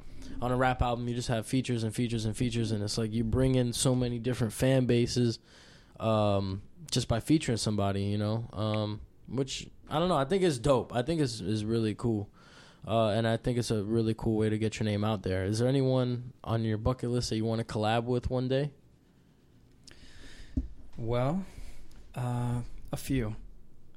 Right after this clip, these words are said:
Speaker 2: I would say
Speaker 1: Give him a shout out.
Speaker 2: I would say Brendan Urie.
Speaker 1: Okay, okay.
Speaker 2: <laughs>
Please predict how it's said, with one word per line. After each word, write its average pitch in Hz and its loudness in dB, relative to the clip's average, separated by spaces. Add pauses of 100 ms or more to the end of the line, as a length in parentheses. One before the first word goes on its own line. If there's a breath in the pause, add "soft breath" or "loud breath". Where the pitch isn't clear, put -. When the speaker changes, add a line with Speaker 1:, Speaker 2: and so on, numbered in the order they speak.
(340)
Speaker 2:
I 117 -2
would 120 -2
say 123 0
Speaker 1:
Give 120 4
him 123 4
a 123 4
shout 117 2
out. 104 -2 (120)
Speaker 2:
I 120 -2
would 120 -2
say 127 0
Brendan 120 0
Urie. 123 0 (320)
Speaker 1:
Okay, 120 4
okay. 127 4
Speaker 2:
<laughs> - -2